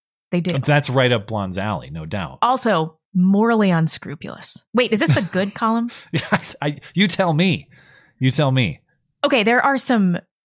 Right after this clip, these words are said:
Speaker 1: there are some logistical benefits to being morally unscrupulous.
Speaker 2: Hmm.
Speaker 1: There we go.
Speaker 2: Well, if you're into the, like, evil world domination shit, yeah, I guess.
Speaker 1: I mean, that is the Chinese, isn't it?
Speaker 2: Uh, yeah,
Speaker 1: Also,
Speaker 2: but
Speaker 1: I
Speaker 2: that's
Speaker 1: like
Speaker 2: also
Speaker 1: their social credit system.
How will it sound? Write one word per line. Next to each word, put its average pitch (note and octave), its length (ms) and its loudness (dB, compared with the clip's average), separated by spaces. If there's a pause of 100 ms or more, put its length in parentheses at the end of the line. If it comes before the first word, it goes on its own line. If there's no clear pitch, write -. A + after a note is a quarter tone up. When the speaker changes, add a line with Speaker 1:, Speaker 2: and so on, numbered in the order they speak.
(160)
Speaker 1:
there G#3 180 2
are G#3+ 120 4
some G#3 220 2
logistical G3 720 -2
benefits D#3+ 760 -4
to F#3 100 0
being E3 480 -2 (480)
morally E3+ 340 -2
unscrupulous. - 720 -12 (160)
Speaker 2:
Hmm. C#3 180 -2 (200)
Speaker 1:
There F#3 140 -4
we - 80 -10
go. - 100 -16 (1000)
Speaker 2:
Well, B2 220 0
if A2+ 120 -4
you're A#2 100 -2
into A2+ 200 -4
the, G#2 80 -6
like, F2+ 340 -10
evil G2+ 300 -4
world F#2+ 300 -4
domination E2 600 -6
shit, D3 380 -8
yeah, E2+ 280 -8 (120)
I F#2+ 100 -8
guess. E2 380 -8 (120)
Speaker 1:
I - 40 -2
mean, G#3 260 0
that A#3 180 0
is A3 180 -2
the E3 80 -8
Chinese, E3+ 540 -6
isn't D#3+ 200 -10
it? A#3 140 -10 (1160)
Speaker 2:
Uh, C#3 100 2
yeah, F#3+ 260 2
Speaker 1:
Also, E4 200 2
Speaker 2:
but C#3+ 120 2
Speaker 1:
I - 80 6
Speaker 2:
that's - 120 4
Speaker 1:
like A3+ 140 4
Speaker 2:
also B3+ 200 2
Speaker 1:
their G#3 60 2
social G#3 380 0
credit E3+ 300 -4
system. F3+ 440 -14